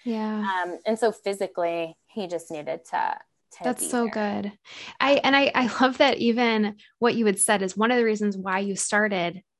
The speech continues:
Speaker 1: the Fletcher Foundation, why you and hi-, him started it, is because to give support for dads,
Speaker 2: Yeah.
Speaker 1: because my goodness, everything around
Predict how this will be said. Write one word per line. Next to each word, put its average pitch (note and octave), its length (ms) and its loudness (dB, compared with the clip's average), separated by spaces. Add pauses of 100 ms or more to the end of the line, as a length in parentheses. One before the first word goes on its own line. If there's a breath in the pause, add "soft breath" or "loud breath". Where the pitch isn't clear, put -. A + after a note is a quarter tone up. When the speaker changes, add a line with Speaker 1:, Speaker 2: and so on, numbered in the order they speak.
(140)
Speaker 1:
the G#3 60 -12
Fletcher F3+ 300 -4
Foundation, F#3 560 -4
why G3 100 -4
you G3+ 160 -2
and G3 100 -2
hi-, G#3 220 -12
him G3 220 -2
started G#3+ 400 2
it, F3+ 160 2
is F#3+ 160 -4
because A#3 540 2 (340)
to B3 100 2
give G#3 220 4
support - 520 -2 (120)
for F3+ 260 0
dads, - 540 -4 (440 loud breath)
Speaker 2:
Yeah. B3+ 100 4
Speaker 1:
because G#3 560 4 (400)
my D#4+ 340 4
goodness, A#3 720 2 (260)
everything A#3+ 920 4 (200)
around G3 640 4